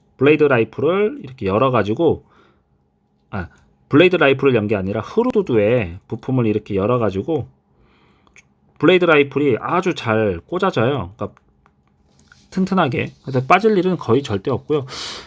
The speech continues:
좀 꽤 괜찮았던 기체인 것 같아요. 그래서 만들면서 느낀 점은, 아, 이거는 좀 괜찮다. 그리고 막 낙지처럼 흘러내리진 않아가지고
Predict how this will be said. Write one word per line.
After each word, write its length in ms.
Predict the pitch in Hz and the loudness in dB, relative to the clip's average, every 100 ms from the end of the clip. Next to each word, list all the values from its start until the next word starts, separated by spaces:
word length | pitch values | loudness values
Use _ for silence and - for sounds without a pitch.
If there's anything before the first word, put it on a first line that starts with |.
| _ | _
좀 200 | 220 196 | -2 2
꽤 140 | 240 | 2
괜찮았던 720 | 214 160 175 202 202 190 185 156 | 4 2 2 0 0 0 0 -2
기체인 300 | 135 160 160 | -2 -2 -2
것 100 | 147 | 0
같아요. 560 | 104 107 98 160 127 | -2 -4 -8 -8 -10
그래서 340 | - 120 131 131 - _ _ - | -6 -2 -2 -4 -14 _ _ -4
만들면서 520 | 135 208 220 202 175 | 0 0 0 -2 -4
느낀 260 | 147 196 | -6 -8
점은, 500 | 185 175 165 165 160 147 | -4 -2 -2 -2 -4 -2
아, 160 | 120 | -2
이거는 360 | 120 185 190 180 | 0 0 0 0
좀 380 | 175 165 127 110 | 0 0 -2 -4
괜찮다. 720 | - 113 135 147 127 110 98 - | -6 -4 -2 -4 -2 -2 -2 -10
그리고 440 | 98 98 160 196 - _ _ _ | -6 -2 -2 -2 -8 _ _ _
막 180 | 107 - - | -10 -10 -6
낙지처럼 960 | 104 - 180 - 147 127 139 104 87 - _ | -8 0 0 2 4 4 4 0 -4 -12 _
흘러내리진 580 | - 214 202 160 151 139 | -4 -2 0 -2 -2 -4
않아가지고 680 | 92 104 101 104 147 104 | -4 -4 -4 -2 -2 -4